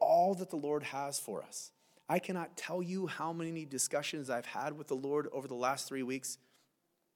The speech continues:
I do not want to talk about sex. I do not want to talk about S T Ds.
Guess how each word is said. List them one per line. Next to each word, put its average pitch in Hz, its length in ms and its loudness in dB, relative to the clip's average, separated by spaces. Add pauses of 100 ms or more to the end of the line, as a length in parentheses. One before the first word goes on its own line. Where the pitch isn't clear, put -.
(520)
I 208 60 -6
do 208 80 0
not 196 160 2
want 170 180 -2
to - 60 -6
talk 170 180 -4
about 156 240 -2
sex. - 480 -4 (580)
I 175 60 4
do 180 80 6
not 196 180 6
want 190 120 0
to 180 40 -8
talk 175 200 -4
about 170 200 -4
S 160 140 -2
T - 160 -4
Ds. 147 480 -4